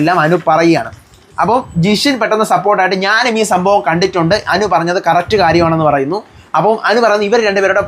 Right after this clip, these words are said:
പലതും ചെയ്തു." എന്താണ് ആ പലതും? അപ്പോൾ അനു പറയുന്നത്, "സെക്ഷലി ഒന്നുമല്ല, പക്ഷേ ഇവർ കിസ് ചെയ്തത് ഞാൻ സെക്കൻഡ് ഡേ കണ്ടു, എന്നിട്ട് അവരുടെ കയ്യിലെ മൊമെന്റ്സ് പോകുമ്പോഴത്തേക്കും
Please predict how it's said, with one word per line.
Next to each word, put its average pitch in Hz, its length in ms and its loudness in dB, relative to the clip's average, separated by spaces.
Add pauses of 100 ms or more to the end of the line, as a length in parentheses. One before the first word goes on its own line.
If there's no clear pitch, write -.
പലതും 196 340 4
ചെയ്തു." 170 220 2
എന്താണ് 226 300 0
ആ - 100 2
പലതും? 180 260 2
അപ്പോൾ 190 140 0
അനു 202 120 0
പറയുന്നത്, 156 280 -2
"സെക്ഷലി 214 380 -2 (100)
ഒന്നുമല്ല, 160 420 2 (500)
പക്ഷേ 156 320 -2 (360)
ഇവർ 185 120 2 (120)
കിസ് 208 300 0
ചെയ്തത് 190 340 4
ഞാൻ 175 100 2 (140)
സെക്കൻഡ് 175 480 0
ഡേ 156 80 2 (160)
കണ്ടു, 135 360 0 (520)
എന്നിട്ട് 220 320 2 (100)
അവരുടെ 190 260 2 (120)
കയ്യിലെ 233 400 2
മൊമെന്റ്സ് 220 420 0
പോകുമ്പോഴത്തേക്കും 185 500 0